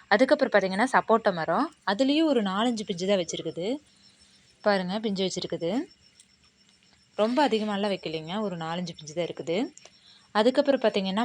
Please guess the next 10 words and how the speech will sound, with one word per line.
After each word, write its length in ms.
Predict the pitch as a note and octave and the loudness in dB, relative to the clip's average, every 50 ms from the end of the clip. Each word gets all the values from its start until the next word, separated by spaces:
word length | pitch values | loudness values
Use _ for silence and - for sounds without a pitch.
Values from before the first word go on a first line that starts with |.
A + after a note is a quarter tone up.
| A#3+ G#3 | 0 0
மாமரம், 520 | F#3 F#3 F#3+ G3 F3+ E3 D#3+ E3 F#3+ A#3+ E4 - _ _ _ G3 G#3 | 0 0 0 -2 -2 -2 -2 -2 -2 -4 -4 -6 _ _ _ -4 -2
நம்ம 180 | G#3+ B3 D4+ D#4 D#4 | 0 0 0 0 0
வீட்டு 140 | C4+ C#4+ C#4 - | -2 0 0 0
தோட்டத்துல 340 | A3 F#3 F#3 - G#3 A3+ A#3+ A#3 | 0 0 -2 0 2 2 4 4
ஒரு 60 | G3+ F#3+ F3 E3+ | 2 0 0 -2
நாலு 240 | F3 F#3 G#3 A#3 A#3 G#3 G#3+ | -2 -2 -2 -2 -2 -2 -2
வகையான 300 | G3+ G3 F#3+ F#3 F3 E3+ E3 D#3+ | -2 0 0 -2 -2 -4 -6 -8
மாமரம் 300 | E3 F3+ F#3 F#3 F3+ D#3+ | -6 -6 -2 -2 -2 -2
இருக்குதுங்க. 360 | D#3+ - D#3+ - D#3 E3 F#3+ B3 F4+ - - - - _ - _ _ _ _ _ _ _ _ _ _ _ _ _ _ _ _ _ _ _ _ _ _ _ _ _ _ - - - - _ - - G#3+ | -2 -6 -8 -10 -8 -6 -4 -4 -4 -6 -8 -18 -20 _ -20 _ _ _ _ _ _ _ _ _ _ _ _ _ _ _ _ _ _ _ _ _ _ _ _ _ _ -20 -20 -20 -20 _ -12 -4 -2
இந்த 140 | A#3 B3 | 2 4